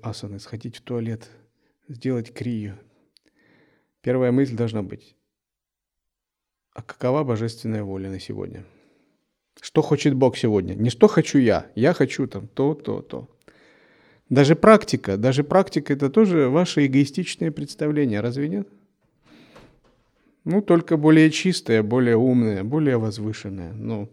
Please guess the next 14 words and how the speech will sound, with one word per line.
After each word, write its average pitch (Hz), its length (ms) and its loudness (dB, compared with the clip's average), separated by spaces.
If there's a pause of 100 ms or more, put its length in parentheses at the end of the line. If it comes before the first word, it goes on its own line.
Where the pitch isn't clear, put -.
принципиально 123 760 -2
тот 135 300 -2
же 113 380 -4
конгломерат 127 680 -2
эго, 202 200 -2
он 147 140 -4
создаёт 147 540 -6
намерение 117 560 -6
практиковать. 107 720 -12 (2250)
Но 127 440 -4
мотивация 160 640 -2
для 143 160 -4
пути 143 280 -4
освобождения — 147 920 -4